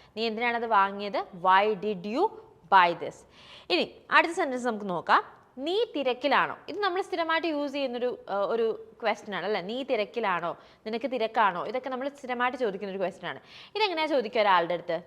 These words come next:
"നീ തിരക്കിലാണോ? നിങ്ങൾ തിരക്കിലാണോ?" എന്ന് നമുക്ക് "Are you busy?" എന്ന് ചോദിക്കാം. "Are you busy?" ബിസി എന്ന് വെച്ചാൽ തിരക്ക് എന്നുള്ള വാക്കാണ് വരുന്നത്. തിരക്ക്, busy. അപ്പൊ "Are you busy?" നീ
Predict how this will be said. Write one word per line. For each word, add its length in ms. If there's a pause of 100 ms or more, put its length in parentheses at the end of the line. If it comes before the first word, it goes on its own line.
"നീ 200
തിരക്കിലാണോ? 720
നിങ്ങൾ 280
തിരക്കിലാണോ?" 680 (400)
എന്ന് 200
നമുക്ക് 320
"Are 640
you 100 (100)
busy?" 220
എന്ന് 280
ചോദിക്കാം. 460 (300)
"Are 160
you 100 (320)
busy?" 220 (360)
ബിസി 220
എന്ന് 140
വെച്ചാൽ 320 (120)
തിരക്ക് 560 (340)
എന്നുള്ള 320
വാക്കാണ് 480
വരുന്നത്. 380
തിരക്ക്, 300
busy. 420
അപ്പൊ 680
"Are 140
you 240
busy?" 280 (180)
നീ 300